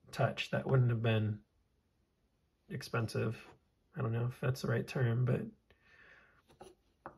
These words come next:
maybe they didn't like the way it looked. Maybe they tried it and they just decided they're gonna keep the pocket clip the same as all the others for some reason. Maybe it was functionality, maybe it was,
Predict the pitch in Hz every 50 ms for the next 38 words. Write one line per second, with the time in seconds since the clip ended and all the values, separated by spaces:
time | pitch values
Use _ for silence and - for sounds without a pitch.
0 | _ - - - 131 135 135 143 147 139 135 135 131 123 127 - 127 123 120 120
1 | 113 110 110 - - - 131 117 107 104 110 110 - - 123 117 117 117 117 -
2 | - - - 139 131 123 123 120 120 - - - - - - - - 123 113 123
3 | 127 123 113 123 123 - - _ - - - - - - _ _ _ _ _ _
4 | _ _ - - 131 131 - - 131 131 - - - - - 131 131 - - 65
5 | - - - - - - - 69 - - _ - - - _ _ - 185 156 131
6 | - 147 131 120 120 120 117 117 113 117 123 120 120 117 120 117 - - - 127
7 | - - 139 131 127 123 123 123 127 131 123 127 - _ - _ - - - -
8 | - - - - - - - - - - - - - - - _ _ _ _ _
9 | _ _ _ _ - 143 113 107 127 135 127 - - 143 127 127 - - 127 120
10 | 117 113 117 117 117 117 113 113 110 107 104 123 117 - - 120 107 117 117 -
11 | - - -